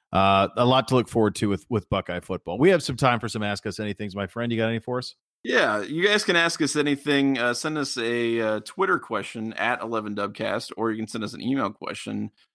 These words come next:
Speaker 2: uh, to dubcast at eleven warriors dot com. Let's start with, uh, Twitter here. This is from Joey. Joey's got a set of questions for us. He's gonna start with this.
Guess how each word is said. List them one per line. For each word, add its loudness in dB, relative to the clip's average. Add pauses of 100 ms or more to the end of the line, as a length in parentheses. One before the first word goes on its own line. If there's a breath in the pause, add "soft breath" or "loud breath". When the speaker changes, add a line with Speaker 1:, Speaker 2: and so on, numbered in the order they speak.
(140)
Speaker 2:
uh, 2
to -8
dubcast 0
at -2
eleven -4
warriors -4
dot -8
com. 0
Let's -4
start 2
with, -2
uh, 4
Twitter -2
here. -4 (220 soft breath)
This -4
is 0
from 6
Joey. 6 (260)
Joey's 4
got 4
a 6
set 2
of 0
questions -4
for -8
us. -10
He's -10
gonna -6
start 2
with -2
this. 0